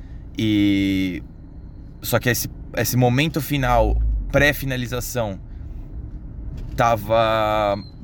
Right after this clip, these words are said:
inacurado, vamos colocar assim. É, faltou, faltou, é... é, esmero, faltou o detalhe,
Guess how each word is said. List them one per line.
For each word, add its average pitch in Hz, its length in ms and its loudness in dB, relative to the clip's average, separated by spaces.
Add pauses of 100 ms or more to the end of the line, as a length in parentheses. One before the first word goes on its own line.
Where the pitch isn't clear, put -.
(1160)
inacurado, 131 720 2
vamos 117 180 -6
colocar 110 280 -6
assim. 120 380 -6 (480)
É, - 160 -6
faltou, 127 720 2
faltou, 120 760 -2 (340)
é... 92 500 0 (1040)
é, 92 240 2
esmero, 117 540 4 (480)
faltou 110 840 -2
o 101 60 -4
detalhe, 110 640 2